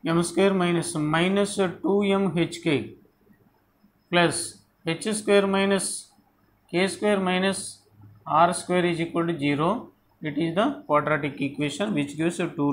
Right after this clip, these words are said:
roots M one and M two. Suppose whenever the slopes relation is given, that means, suppose, uh, if you observe the angle,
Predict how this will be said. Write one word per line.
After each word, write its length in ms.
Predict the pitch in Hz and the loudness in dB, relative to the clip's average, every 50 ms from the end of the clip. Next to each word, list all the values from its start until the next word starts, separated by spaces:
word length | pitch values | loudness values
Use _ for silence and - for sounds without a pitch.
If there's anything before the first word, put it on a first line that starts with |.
| 147 | 2
roots 200 | 175 202 196 - | 0 0 -2 -4
M 160 | 160 143 143 | -6 -4 -2
one 160 | 143 151 147 151 | -2 -2 -2 -2
and 160 | 170 196 202 | -2 -2 -2
M 200 | 135 131 123 104 | -2 -4 -4 -6
two. 220 | 107 104 107 - - _ _ _ _ _ _ _ _ _ _ _ _ _ _ _ _ - - _ | -8 -10 -12 -14 -18 _ _ _ _ _ _ _ _ _ _ _ _ _ _ _ _ -20 -20 _
Suppose 520 | - - - 190 185 190 - 247 226 185 | -10 -2 0 0 0 2 0 0 0 2
whenever 400 | 143 156 170 190 214 220 226 233 226 | 0 0 2 2 2 2 2 2 2
the 120 | 226 240 | 0 0
slopes 400 | 233 233 - 202 208 214 214 214 | -2 0 2 4 4 4 4 2
relation 480 | 185 180 196 196 196 196 196 - 202 202 | 0 2 4 6 6 6 6 4 2 0
is 100 | 196 185 | 0 2
given, 460 | 156 160 156 147 147 123 110 107 110 127 | 0 0 0 0 0 0 -2 -4 -6 -2
that 240 | 147 160 175 170 | -2 -2 -2 -2
means, 680 | 190 180 202 233 247 214 156 139 - - - - - - _ _ _ _ _ _ _ _ _ _ _ _ | -2 0 2 4 4 4 2 0 -2 -6 -8 -10 -12 -16 _ _ _ _ _ _ _ _ _ _ _ _
suppose, 500 | - - 190 190 185 214 220 214 190 185 | -2 0 0 2 4 4 4 4 6 6
uh, 240 | 175 170 160 165 170 - - - - _ - | 4 4 4 2 -2 -8 -14 -20 -20 _ -4
if 220 | - 185 175 180 | -2 -2 0 4
you 120 | - 208 196 | 6 6 8
observe 380 | 190 175 175 208 214 208 202 | 6 6 6 6 6 6 8
the 120 | 196 202 202 | 8 8 8
angle, 500 | 190 170 165 160 147 131 120 107 110 | 8 6 4 4 2 0 0 -2 -4